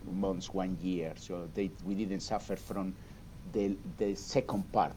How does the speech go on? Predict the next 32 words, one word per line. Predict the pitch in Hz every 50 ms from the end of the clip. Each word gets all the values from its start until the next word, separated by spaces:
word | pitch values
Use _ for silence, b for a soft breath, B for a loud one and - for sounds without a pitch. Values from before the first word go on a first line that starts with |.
| - -
of | - 95 90 - -
the | 98
inflation | 90 87 - - 98 104 98 95 - - 101 95 92 90 87 - - - - - - -
wave | - 107 107 92 78 - - - -
that | 95 82 -
we | 101 98
were | 90 95 87
getting | 87 - 98 92 - 101 92 90
is | 90 - -
in | - 95 98 92
twenty | - 110 104 95 - 95
twenty-two. | - - 98 92 87 - 85 80 - 95 87 82
That | 107 143 143 143
was, | 151 147 120 - - B B B B B B - 104
that, | - 139 147 143 - -
uh, | 107 113 113 110 107 101 -
purchasing | - 139 127 - - 135 123 - - 131 123 123 117 117
and | 110 107 98
contracting | 110 101 95 - 123 117 - - 117 107 101
was | 101 101 -
finished | - - - - 147 143 107 90 95 139 175 - - - - - B B B B 98
by | 98 110 101 101
February | 90 - - 123 113 104 90 90 87 82 87 82 -
twenty | - 98 87 80 - 87
twenty-two. | - - 90 85 - - 82 78 - 85 82 82 - - 85
So | 80 - 101 95
we | 92 131 117
were | 101 98
doing | 87 95 95 87 85
that | 87 98 92 90 -
from | - - 95 90 92
September | - - - - - 110 104 98 92 95 95 95